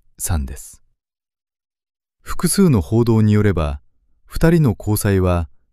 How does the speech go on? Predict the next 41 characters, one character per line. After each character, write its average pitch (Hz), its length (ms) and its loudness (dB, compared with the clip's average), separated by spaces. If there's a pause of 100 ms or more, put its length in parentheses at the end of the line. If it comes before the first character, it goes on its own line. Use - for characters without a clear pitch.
(120)
結 - 240 -2
婚 160 220 0
が 147 120 0
発 131 320 -6
表 139 140 -2
さ 131 120 -4
れ 127 100 0
る 113 180 -2
直 107 280 -4
前 139 180 0
ま 135 120 -2
で 73 240 -4 (300)
伝 - 260 -2
え 92 40 -2
ら 87 140 -4
れ 73 60 -10
て 80 100 -10
い 71 80 -6
ま 69 100 -8
し - 100 -14
た。 - 220 -18 (1200)
そ - 180 -2
し - 80 -4
て、 113 280 0 (300)
破 - 200 -4
局 170 280 -2
が 156 120 0
報 147 220 -2
じ 135 140 -2
ら 131 100 0
れ 123 80 -2
た 131 120 -4
の 101 120 0
が 76 280 -6 (420)
千 165 280 0
九 131 180 -2
百 90 300 -6
六 85 260 -6
十 110 220 -2
六 85 220 -4
年。 69 220 -6